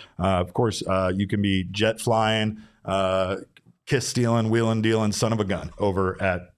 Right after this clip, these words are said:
Gila River Resorts and Casinos. Uh, they have, uh, their dining ranges from upscale to approachable with their rooftop restaurant, Prime A Shula Steakhouse, uh, or you can grab a cocktail and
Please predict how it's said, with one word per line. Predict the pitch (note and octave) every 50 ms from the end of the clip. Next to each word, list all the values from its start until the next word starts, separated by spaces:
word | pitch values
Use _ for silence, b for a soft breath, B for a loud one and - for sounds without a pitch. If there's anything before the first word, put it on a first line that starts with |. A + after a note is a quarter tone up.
| -
Gila | - G#2 G#2+ A#2 G2+ G2
River | G2+ G2 F#2
Resorts | F#2+ F#2 F2+ F#2+ F#2+ F#2 -
and | F#2+ F2
Casinos. | E2+ - A2+ A#2 B2+ C#3 C3 - B B B B B
Uh, | E2+ F#2+ G#2 G2+ F#2+
they | G#2 A2
have, | A2 G#2 G2+ - - -
uh, | F#2 F2+ F2+
their | F2+ G#2 G2+ G2+ F#2+ - - - _ _ _ _ _ _ A2
dining | - A#2 B2+ D3 D3+ D3+ D3+
ranges | C3+ A#2+ B2+ C3 C3 C3 B2
from | - A#2 G#2
upscale | - A#2+ B2 B2 - - C#3+ C#3 C3+ C3+ C3
to | - A#2
approachable | G#2+ F2+ - - C#3 C#3+ C#3+ - D3+ D#3 F3+ F3
with | D#3 A#2 F#2+
their | G2+ F#2
rooftop | F#2+ G2+ A2+ C#3 D#3 D3 - - D#3 D3 - -
restaurant, | C3 C3 C3 - - C#3+ C#3 C#3+ D3 D3 B B B B B B
Prime | - D3 C#3 C#3 C#3+ C3+
A | C3 C3
Shula | B2 - - C3+ B2+ B2
Steakhouse, | A#2+ - - C3 C3 C3 C#3+ C#3+ D3 D#3 D3 - - -
uh, | G2+ G2+ G2+ G2+
or | G2 G#2+ A2
you | G#2
can | G#2+ G#2
grab | G#2 A2 A2+
a | G#2+
cocktail | - A#2+ A2 A2 - B2 A#2 A#2+ B2 A#2+ A#2
and | G#2+ G#2 G#2 G2+